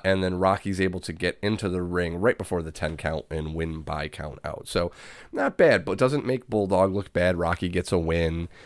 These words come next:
Uh, you further the storyline, uh, which obviously it's not just the Brett Austin storyline. It's the Owen, Bulldog, and Brett storyline as well.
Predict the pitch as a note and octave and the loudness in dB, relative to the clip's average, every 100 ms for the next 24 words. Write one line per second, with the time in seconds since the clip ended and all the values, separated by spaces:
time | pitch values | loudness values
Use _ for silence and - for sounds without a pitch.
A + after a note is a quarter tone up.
0 | - - E2+ E2 F2 F#2 G#2 G2+ G2 F#2 | -20 -2 4 6 6 2 4 6 6 2
1 | F2+ - F#2 F#2+ F#2 F2+ F2 F2+ - F2 | 0 2 2 2 2 2 0 0 0 2
2 | E2+ E2+ - B2 A2+ G#2+ D#3 F2 - E2+ | 2 2 -2 -2 0 0 0 -4 -2 -2
3 | G#2 G2+ F2+ F2 F2 - E2 - E2 F2+ | -2 -4 -2 -4 -4 -6 -10 -6 -2 -2
4 | - E2 G2 - D#2 - F2+ D#2+ D#2+ E2 | -2 -2 -2 -4 -10 -10 -6 -4 -2 -2
5 | E2+ E2 G#2+ - F#2+ F#2 - F2+ G#2 F2+ | -2 -2 -6 -4 -4 -4 0 4 4 2
6 | E2+ E2+ - _ - - F#2+ F#2+ E2 E2 | -2 -8 -14 _ -16 2 4 6 4 0
7 | E2+ - D#2+ D2+ G2+ G#2+ - F2 E2 D#2 | -4 -4 -6 0 0 0 -2 -6 -4 -4
8 | E2+ E2 - A#2 G#2 - | -6 -6 -8 -6 -6 -6